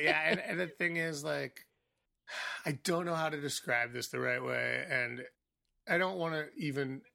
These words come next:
for a second sound like I'm talking out of school about Neil Hennessy. Neil Hennessy is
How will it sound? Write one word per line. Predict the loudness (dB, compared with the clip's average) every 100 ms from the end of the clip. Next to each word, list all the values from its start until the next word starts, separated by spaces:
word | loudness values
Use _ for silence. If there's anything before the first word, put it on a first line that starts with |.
| _ -10
for | -2
a | 0
second | 2 2 2 0
sound | 0
like | 0
I'm | -2
talking | 0 0 2
out | -2
of |
school | -2 -2 0
about | 0
Neil | 0 0
Hennessy. | -2 -2 -2 -2
Neil | -2 0
Hennessy | 0 -2 -2 -2
is | -2 -4